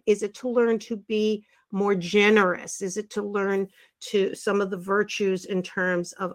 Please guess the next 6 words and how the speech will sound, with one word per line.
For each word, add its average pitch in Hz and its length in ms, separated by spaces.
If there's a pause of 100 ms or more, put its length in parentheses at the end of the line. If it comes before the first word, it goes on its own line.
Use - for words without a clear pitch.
understanding, 185 920 (320)
uh, 170 260 (100)
honesty 196 840 (160)
<laughs> - 160
or 196 240
generosity? 185 800